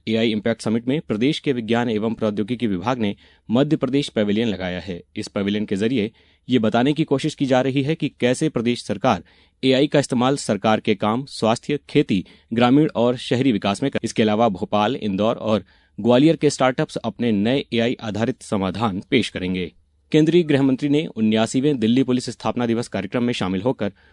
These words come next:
पुलिस कर्मियों को मेडल प्रदान किए। उन्होंने दिल्ली पुलिस की दस नई परियोजनाओं की शुरुआत की और ये जानकारी दी कि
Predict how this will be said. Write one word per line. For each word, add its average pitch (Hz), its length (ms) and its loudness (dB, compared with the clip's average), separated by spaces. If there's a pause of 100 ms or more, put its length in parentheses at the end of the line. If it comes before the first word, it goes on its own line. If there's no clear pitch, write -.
(140)
पुलिस 147 260 2
कर्मियों 127 320 0
को 139 140 0
मेडल 107 280 0
प्रदान 92 280 -4
किए। 90 280 -6 (340)
उन्होंने 127 320 0
दिल्ली 107 260 0
पुलिस 113 240 0
की 123 160 -2
दस 120 280 -4
नई 110 200 2
परियोजनाओं 104 520 -2
की 120 100 -6
शुरुआत 104 340 -2
की 147 180 -2
और 104 240 -4
ये 101 120 -2
जानकारी 101 400 -2
दी 123 160 0
कि 104 300 0